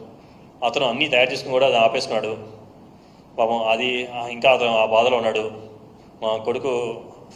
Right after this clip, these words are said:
ఫస్ట్ ఇయర్ దీనికి కూడా నేను భోజనం పెట్టలేకపోయానని, అది కూడా మేము, అతను ప్రెస్ మీట్ ఇచ్చాడు, చూసే ఉంటారు మీరు. అంత వాళ్ళు ఏమడిగితే దానికి ఒప్పుకున్నాము. ఆ రోడ్డు సన్నదంటే దానికి అందులోకి ఎవరు వెళ్ళకుండా ఆపుకున్నాము. వాళ్ళన్నీ, వాళ్ళు పెట్టిన వాటిని ఒప్పుకున్నాము మేము.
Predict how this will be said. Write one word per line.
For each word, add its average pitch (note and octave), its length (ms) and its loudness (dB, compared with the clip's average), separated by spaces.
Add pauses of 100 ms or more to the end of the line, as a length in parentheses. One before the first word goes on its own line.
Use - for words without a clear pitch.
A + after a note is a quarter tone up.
(160)
ఫస్ట్ - 160 -8
ఇయర్ B2+ 500 2
దీనికి A#2+ 240 -6
కూడా B2 140 0
నేను A2+ 160 -2
భోజనం A2 300 -2
పెట్టలేకపోయానని, G#2+ 760 -4 (640)
అది A2+ 120 -4
కూడా C3 140 2
మేము, B2+ 200 -6
అతను A2+ 220 -6
ప్రెస్ A2 220 -8
మీట్ B2 180 -6
ఇచ్చాడు, A2+ 200 -6
చూసే A#2 140 -6
ఉంటారు G#2 200 -4
మీరు. G2+ 280 -6 (720)
అంత B2+ 260 -2 (760)
వాళ్ళు C3 180 6
ఏమడిగితే D#3 420 4
దానికి C3+ 160 2
ఒప్పుకున్నాము. C3 720 0
ఆ - 20 0
రోడ్డు C#3 240 2
సన్నదంటే C3 460 0
దానికి A#2 540 0 (200)
అందులోకి B2+ 400 0
ఎవరు A#2+ 160 2
వెళ్ళకుండా A#2+ 300 0
ఆపుకున్నాము. A2+ 640 -2 (560)
వాళ్ళన్నీ, B2+ 400 0
వాళ్ళు A#2+ 320 2
పెట్టిన D3 280 -2
వాటిని C3+ 440 0
ఒప్పుకున్నాము A#2+ 440 -2
మేము. A2 400 -6